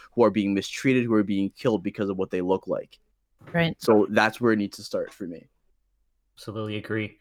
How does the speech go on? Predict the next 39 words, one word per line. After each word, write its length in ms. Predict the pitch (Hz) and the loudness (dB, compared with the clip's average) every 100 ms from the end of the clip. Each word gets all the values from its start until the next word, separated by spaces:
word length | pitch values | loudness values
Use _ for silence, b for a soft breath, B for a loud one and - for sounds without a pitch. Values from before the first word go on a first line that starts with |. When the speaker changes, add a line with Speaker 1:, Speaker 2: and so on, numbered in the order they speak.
| _ | _
Speaker 3:
And 280 | 117 113 110 - _ _ - | -2 -2 -2 -6 _ _ -2
thank 260 | 139 147 | 0 2
you, 100 | 131 | 2
everyone, 460 | 123 117 110 104 98 | 2 0 0 0 -2
for 200 | - 104 | -4 -4
just, 280 | 107 - - | -4 -6 -2
Erica 280 | 127 110 107 | 0 2 0
and 100 | 101 | 0
Omar, 280 | 107 101 98 | -2 -2 -4
for 80 | - | -4
just 160 | 101 | -4
bringing 180 | 113 107 | 0 0
up 100 | 104 | 0
such 280 | - 113 - | -2 -4 0
valuable 320 | 107 107 101 | 2 2 -2
points. 480 | - 110 95 - - _ _ _ - | -4 -4 -4 -12 -20 _ _ _ -10
You 80 | 131 | 2
guys 240 | 165 160 | 2 4
may 100 | 165 | 4
have 120 | 151 | 4
noticed, 360 | 139 127 127 127 | 6 4 4 2
uh, 180 | 107 101 | 2 4
that 120 | 110 | 2
I've 140 | 107 | 0
been 120 | 110 | -2
really 180 | 110 113 | -2 0
not 200 | 110 107 | 0 -2
saying 300 | - 113 107 | -2 -2 -2
much, 260 | 98 95 - | -4 -10 -10
and 280 | 123 110 101 _ _ | -6 -4 -6 _ _
it's 160 | - - | -18 -6
not 160 | 135 131 | -4 -4
because 400 | 127 117 107 101 | -4 -2 -2 -6
I 80 | |
don't 200 | 98 107 | -4 -2
have 100 | 107 | -2
anything 260 | 101 101 98 | -2 -4 -8
to 60 | 95 | -6
say. 340 | 104 92 90 | -4 -4 -6